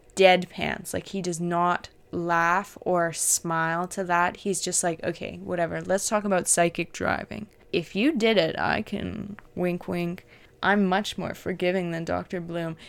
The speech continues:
'cause he wants to know all about this psychic driving. And obviously he wants to know everyone's secrets,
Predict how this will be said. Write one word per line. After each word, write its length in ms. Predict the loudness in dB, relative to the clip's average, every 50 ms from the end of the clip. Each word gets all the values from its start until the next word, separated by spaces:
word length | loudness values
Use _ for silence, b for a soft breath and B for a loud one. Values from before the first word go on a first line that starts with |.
| B B
'cause 180 | -2 -2 0 0
he 180 | 2 4 4 4
wants 320 | 4 4 2 2 2 0
to 80 | 0 0
know 200 | -2 0 2 2
all 420 | 4 4 4 6 6 6 6 6 4
about 280 | 6 6 4 4 4
this 160 | 2 0 0 2
psychic 420 | 2 2 2 0 0 -4 -6 -4
driving. 600 | 0 0 2 2 2 0 0 -2 -4 -4 -6 -8 b b b b b b 0
And 120 | 4 4
obviously 420 | 6 6 6 4 2 2 2 2 2
he 80 | 2
wants 280 | 0 0 0 0 0 -2
to 60 | 0
know 160 | -2 -2 0
everyone's 380 | 0 -2 -2 -4 -4 -2 -2 0
secrets, 840 | 0 0 0 0 -2 -4 -2 -2 -4 -4 -4 -4 -8 -12 -12 -14